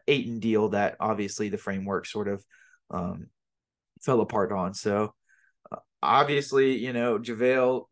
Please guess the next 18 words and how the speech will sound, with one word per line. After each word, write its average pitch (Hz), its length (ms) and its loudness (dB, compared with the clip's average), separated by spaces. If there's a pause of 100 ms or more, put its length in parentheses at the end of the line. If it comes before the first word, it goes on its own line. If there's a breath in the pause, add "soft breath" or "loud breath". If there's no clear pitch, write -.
(140)
definitely 131 600 -2
did 113 120 0
not 117 440 2 (380)
perform 113 320 -2
up - 80 -4
to 104 100 0
expectations 104 720 -2
after 101 160 -4
being 104 200 -4
guaranteed 101 400 -2
the 104 40 -4
Mavericks 104 300 -2
starting 98 280 -4
center 117 200 -2
spot 110 300 2
last 110 300 0
year 107 300 0
and, 104 240 -6